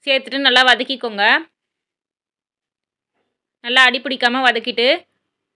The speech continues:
எலுமிச்சை சாறு இதில் சேர்த்துக்கோங்க. சேர்த்து நல்லா ஃப்ரை பண்ணிட்டு நார்மல் ரைஸ் வந்து மூணு கப்பு ஊற வச்சு எடுத்துக்கோங்க. ஊற வச்சுட்டு இதில் சேர்த்துக்கோங்க. இப்போ மூணு கப்பு அரிசிக்கு ஆறு கப்பு தண்ணி சேர்த்துக்கலாம். குக்கரில் வைக்கிறதால ஒரு கப்புக்கு ரெண்டு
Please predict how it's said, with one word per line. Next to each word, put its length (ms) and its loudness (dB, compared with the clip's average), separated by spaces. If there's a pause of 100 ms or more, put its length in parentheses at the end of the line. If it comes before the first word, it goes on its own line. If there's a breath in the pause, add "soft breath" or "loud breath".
(220)
எலுமிச்சை 380 -6
சாறு 240 0
இதில் 200 -6
சேர்த்துக்கோங்க. 420 -6 (1800)
சேர்த்து 280 -4
நல்லா 200 2
ஃப்ரை 120 2 (120)
பண்ணிட்டு 300 -2 (800)
நார்மல் 380 -2 (100)
ரைஸ் 220 -2
வந்து 220 -8
மூணு 240 -6
கப்பு 220 -4 (100)
ஊற 180 -4
வச்சு 180 -4
எடுத்துக்கோங்க. 420 -6 (640)
ஊற 180 -2
வச்சுட்டு 280 -6
இதில் 200 -4
சேர்த்துக்கோங்க. 420 -4 (800)
இப்போ 140 -6 (100)
மூணு 240 -4
கப்பு 260 0
அரிசிக்கு 440 -4 (340)
ஆறு 200 -2
கப்பு 260 -6
தண்ணி 220 -4
சேர்த்துக்கலாம். 480 -2
குக்கரில் 360 -2
வைக்கிறதால 540 -2
ஒரு 200 -6
கப்புக்கு 300 -4 (100)
ரெண்டு 180 -4